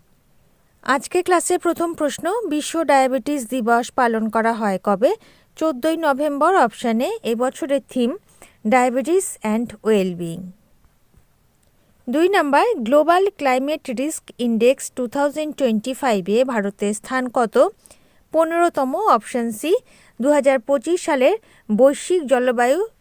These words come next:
ঝুঁকি সূচকে ভারত স্বল্পমেয়াদী এবং দীর্ঘমেয়াদী উভয় ক্ষেত্রেই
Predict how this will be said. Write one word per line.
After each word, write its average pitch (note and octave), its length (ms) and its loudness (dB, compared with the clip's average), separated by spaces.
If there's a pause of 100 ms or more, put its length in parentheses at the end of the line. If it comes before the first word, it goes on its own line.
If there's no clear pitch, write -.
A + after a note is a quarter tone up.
(120)
ঝুঁকি D#4 440 -4
সূচকে C4 720 -2
ভারত A3 400 0
স্বল্পমেয়াদী B3 1000 -2
এবং A3 440 0
দীর্ঘমেয়াদী A#3 880 -2 (380)
উভয় D#4+ 400 2
ক্ষেত্রেই C4 580 -2